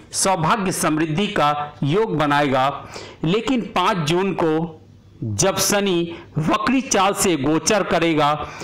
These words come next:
तो आपके सुख में कमी होने लगेगा। अगर आप उपाय नहीं करेंगे, तो जितना सुख मिलना चाहिए, आपको नहीं मिल पाएगा। इसलिए हमारे बताए हुए उपाय को आप अवश्य करें।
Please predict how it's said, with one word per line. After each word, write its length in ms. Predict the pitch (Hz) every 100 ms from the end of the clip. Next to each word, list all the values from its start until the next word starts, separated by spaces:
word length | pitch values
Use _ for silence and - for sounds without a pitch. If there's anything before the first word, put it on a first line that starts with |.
| - -
तो 80 | -
आपके 380 | 175 170 - 156
सुख 340 | - 220 220
में 320 | 175 160 156 160 - - -
कमी 300 | 190 196 240
होने 340 | 175 165 156
लगेगा। 500 | 147 135 135 139 127 131 - - - - - - - -
अगर 280 | 165 180 165
आप 180 | 156 -
उपाय 360 | 131 147 151
नहीं 240 | 151 143 175
करेंगे, 560 | - 170 180 175 190 196 - - - - -
तो 100 | 226
जितना 440 | 208 156 196 214 247
सुख 360 | - 220 214 170 - -
मिलना 360 | 143 175 208 214
चाहिए, 720 | 214 160 170 160 160 165 -
आपको 380 | 156 175 - 180
नहीं 280 | 147 143 180
मिल 180 | 180 147 143
पाएगा। 420 | 139 143 135 131 139 - - - - -
इसलिए 360 | 175 185 196 190
हमारे 380 | 151 160 156 160
बताए 440 | 143 139 156 180
हुए 280 | 175 151 151 156 - - -
उपाय 400 | 160 160 180 214
को 180 | 185 165
आप 400 | 156 156 156 -
अवश्य 360 | 156 175 - -
करें। 360 | 160 147 135